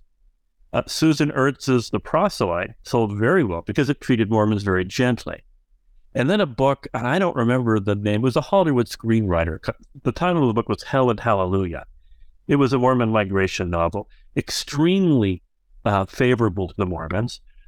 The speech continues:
Um, uh, George Albert Smith, um, talked about it from the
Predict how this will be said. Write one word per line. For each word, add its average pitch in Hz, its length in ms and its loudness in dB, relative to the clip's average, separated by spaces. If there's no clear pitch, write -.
Um, 110 580 2
uh, 107 480 2
George 147 380 2
Albert 127 360 0
Smith, 127 500 -2
um, 113 400 0
talked 160 340 -2
about 127 220 2
it 113 100 -6
from 113 140 -2
the 107 100 -2